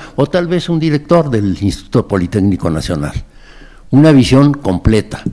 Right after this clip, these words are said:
porque no solamente somos ingenieros, médicos y profesores los que estamos en este país, hay gente que son escritores, gente que se dedican a la música, a la cultura, a la danza, hasta la economía, por ejemplo, ¿no? Entre otras cosas.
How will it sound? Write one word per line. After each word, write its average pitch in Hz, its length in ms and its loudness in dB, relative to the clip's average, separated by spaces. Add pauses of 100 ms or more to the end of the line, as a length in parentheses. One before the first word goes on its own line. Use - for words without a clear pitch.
(240)
porque - 220 -2
no 143 100 2
solamente 165 420 -2
somos 151 380 0
ingenieros, 110 640 2
médicos 107 560 0
y 92 60 -2
profesores 98 800 -4 (380)
los - 160 -12
que - 80 -20
estamos 110 340 -2
en 98 140 -2
este 104 220 -4
país, 113 500 -2 (440)
hay 104 200 -2
gente 110 520 0
que - 120 -8
son 110 160 2
escritores, 110 880 0
gente 107 260 -4
que - 100 -18
se 104 100 -4
dedican 101 420 0
a 85 80 0
la 80 140 -2
música, 107 540 0
a - 20 0
la 82 180 -2
cultura, 107 720 0
a 87 60 -2
la 87 180 0
danza, 113 640 0 (400)
hasta 104 340 -2
la 98 120 -2
economía, 98 920 -2 (100)
por 87 180 -2
ejemplo, 123 480 -2
¿no? 107 160 2
Entre 92 220 0
otras 95 360 0
cosas. 110 460 -2